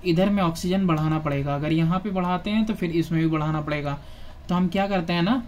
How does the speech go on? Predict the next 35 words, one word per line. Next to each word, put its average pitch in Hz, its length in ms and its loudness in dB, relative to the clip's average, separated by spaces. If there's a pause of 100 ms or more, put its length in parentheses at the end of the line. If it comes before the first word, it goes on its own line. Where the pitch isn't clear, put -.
(800)
इसमें 247 320 6
बढ़ाते 147 360 2
हैं, 143 100 -2
क्योंकि 170 200 0
देखो 185 260 2
सल्फर 180 400 2
भी 220 120 4
हमारा 196 260 2
दो 165 220 4
हो 147 180 0
गया 139 200 -2
है। 143 220 -4 (540)
तब 190 140 2
हम 202 160 4
सल्फर 175 360 0
के 185 160 0
लिए 175 340 6 (480)
और 160 140 2
ऑक्सीजन 170 460 2
के 156 80 0
लिए, 147 120 0
दोनों 156 240 2
के 190 100 -2
लिए 190 80 2
इधर 160 160 2
पुट 151 200 -4
कर 143 160 -2
दिया। 143 260 -2 (500)
टू 233 120 10
टू 240 180 8
जा 277 140 6
फ़ोर 165 300 6
ऑक्सीजन, 214 500 2 (840)
फ़ोर 214 340 4
टू 285 260 4